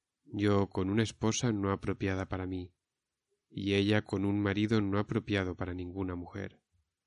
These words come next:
Mi vida pasada difícilmente me otorgaba el derecho a casarme.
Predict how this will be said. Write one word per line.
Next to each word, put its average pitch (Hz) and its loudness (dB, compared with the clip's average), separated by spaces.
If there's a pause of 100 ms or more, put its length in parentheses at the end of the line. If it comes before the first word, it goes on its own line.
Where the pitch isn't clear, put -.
(1600)
Mi 104 0
vida 113 4
pasada 95 -2
difícilmente 95 -4
me 92 -2
otorgaba 90 -4
el 90 -4
derecho 98 -2
a 98 -10
casarme. 98 -10